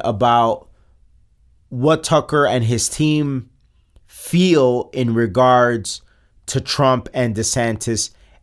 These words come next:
And it does, at least at this point,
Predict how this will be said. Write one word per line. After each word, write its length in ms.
And 200
it 340
does, 320
at 240
least 300
at 200
this 260
point, 460